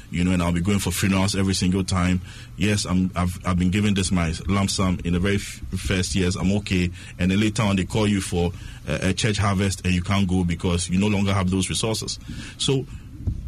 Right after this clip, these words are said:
from the very beginning, you must tell us, we must tell ourselves, we must change the mantra to be,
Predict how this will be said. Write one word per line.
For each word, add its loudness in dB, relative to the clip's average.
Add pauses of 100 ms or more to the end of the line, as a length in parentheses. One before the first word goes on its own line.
(160)
from 0
the 2
very 2
beginning, 0
you 0
must 0
tell 2
us, 0
we 0
must 0
tell 2
ourselves, 0
we 2
must 0
change 2
the 2
mantra 2
to -4
be, 0